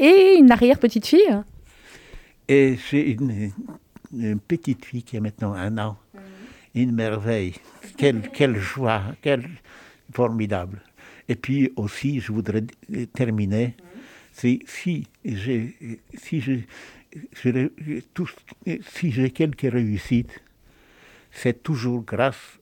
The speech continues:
Speaker 2: à, à, à Ruti, ma femme. C'est elle qui est toujours derrière, c'est elle qui fait toujours, et, et, et les choses qui,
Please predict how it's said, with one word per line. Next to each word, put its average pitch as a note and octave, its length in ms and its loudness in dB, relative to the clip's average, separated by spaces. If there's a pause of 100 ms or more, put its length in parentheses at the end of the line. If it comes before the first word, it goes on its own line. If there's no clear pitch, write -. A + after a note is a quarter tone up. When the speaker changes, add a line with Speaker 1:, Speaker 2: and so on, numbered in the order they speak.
(140)
Speaker 2:
à, A#2 240 -4
à, G2 400 -8 (280)
à G#2+ 80 -6
Ruti, A#2+ 520 -4 (580)
ma A#2 140 -2
femme. G2 300 -6 (1000)
C'est A#2+ 240 -4
elle B2+ 220 0
qui - 160 -6
est G#2+ 60 -2
toujours C#3+ 340 -2
derrière, A2+ 560 -2 (340)
c'est - 300 -8
elle C#3 180 0
qui - 140 -14
fait A2+ 200 -6
toujours, B2+ 360 -4 (640)
et, C3+ 60 -8 (120)
et, B2+ 680 -8
et C#3 60 -8 (160)
les A#2+ 120 -4
choses C3+ 340 -2
qui, - 220 -14